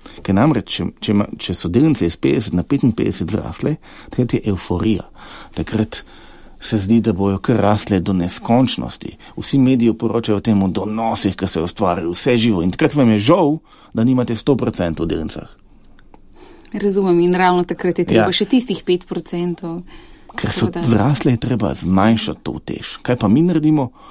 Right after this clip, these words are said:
Speaker 1: Ja, te obveznice nikamor ne grejo, a ne? Kaj bomo naredili? Ja, prodali bomo, še bomo kupili delnice, ne? In to je ravno največja napaka.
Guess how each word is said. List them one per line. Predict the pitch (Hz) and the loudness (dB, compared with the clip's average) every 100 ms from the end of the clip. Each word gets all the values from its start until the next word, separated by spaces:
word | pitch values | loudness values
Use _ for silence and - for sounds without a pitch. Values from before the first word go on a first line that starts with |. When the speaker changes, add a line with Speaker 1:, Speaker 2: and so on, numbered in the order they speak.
| - | -16
Speaker 1:
Ja, | - - - - | -10 -12 -12 -2
te | 117 | 0
obveznice | 143 - 151 170 143 | 2 0 0 0 2
nikamor | 139 147 175 165 | 0 2 2 4
ne | 139 | 4
grejo, | 143 165 147 - | 2 2 0 -2
a | 104 | 2
ne? | 147 151 - - - - - - | 2 2 -4 -20 -20 -20 -20 -6
Kaj | 151 | 0
bomo | 156 135 | 2 4
naredili? | 120 107 92 | 2 2 0
Ja, | 95 | 2
prodali | 143 131 143 | 2 4 4
bomo, | 170 156 135 | 4 2 2
še | 123 165 | 0 0
bomo | 156 156 | 2 0
kupili | 131 143 131 | 2 0 2
delnice, | 120 110 - - | 0 -2 -6 -8
ne? | - 135 - - - - - - - - - - - - - | -10 -12 -20 -20 -20 -20 -20 -20 -20 -20 -20 -20 -14 -10 -6
In | 101 | -4
to | 98 | 0
je | 104 | 0
ravno | 98 110 107 82 92 | 2 2 2 0 -6
največja | - - 95 82 - | -8 0 2 2 0
napaka. | 76 - - - | 0 0 -4 -6